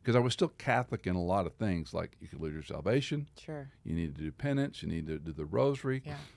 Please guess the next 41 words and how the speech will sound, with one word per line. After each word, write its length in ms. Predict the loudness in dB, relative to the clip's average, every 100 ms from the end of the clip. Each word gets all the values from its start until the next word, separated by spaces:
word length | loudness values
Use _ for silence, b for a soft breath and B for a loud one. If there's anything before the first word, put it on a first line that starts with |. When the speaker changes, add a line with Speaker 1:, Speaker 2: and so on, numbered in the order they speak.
| -14 -2
Speaker 1:
Um, 400 | 0 2 0 -4 -10 -20 -20 _ -20 -20 -20 _ _ -20 -4
and, 180 | 0 0
and 200 | 2 0
Danny 300 | 2 4 4
would 180 | 4 2
just 240 | 0 -4 0
kinda 240 | 0 2
gently 320 | 0 -2 -2
provoke 480 | -4 -2 0 2 2
me, 120 | 0
had 80 | 0
a 40 | 0
great 220 | -2 -2
sense 220 | -6 -6
of 60 | -2
humor. 400 | -2 0 -2 -4 b b
We 100 | -4
backpacked 680 | -2 -2 -2 -4 -2 -2 -4
together, 400 | -6 -2 -2 -4
climbed, 540 | -6 -4 -2 -2 -4
hiked 320 | -4 -6 -6
together. 420 | -10 -4 -2 -2 -2
We 120 | -4
spent 220 | -6 -8
a 40 |
lot 340 | -6 -4 -2 -2
of 80 | -2
time 220 | -2 -2
under 160 | -2
the 80 | -2
hood 120 | -2
of 80 | -2
a 40 | -6
car, 400 | -4 0 0 -2 B B B B B -4
uh, 100 | 0
working 280 | 0 0
on 120 | 0 0
each 160 | 0
other's 200 | 0 0
cars. 420 | 0 0 2 0 -6 b b b
And 220 | -2 -2